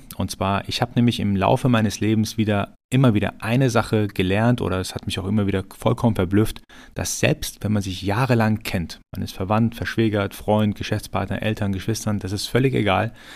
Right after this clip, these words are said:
selbst wenn man sich jahrelang kennt, passiert es immer wieder, dass man sich einfach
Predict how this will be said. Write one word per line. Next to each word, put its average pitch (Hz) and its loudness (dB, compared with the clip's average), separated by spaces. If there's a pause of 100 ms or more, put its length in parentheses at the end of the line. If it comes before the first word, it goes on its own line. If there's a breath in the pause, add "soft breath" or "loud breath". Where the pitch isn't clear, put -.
(160 loud breath)
selbst 120 4
wenn 117 4
man 110 4
sich 101 -6
jahrelang 127 2
kennt, 104 -2 (300 soft breath)
passiert 101 0
es 95 -4
immer 143 2
wieder, 104 2
dass - -6
man 92 -2
sich - -10
einfach 107 -2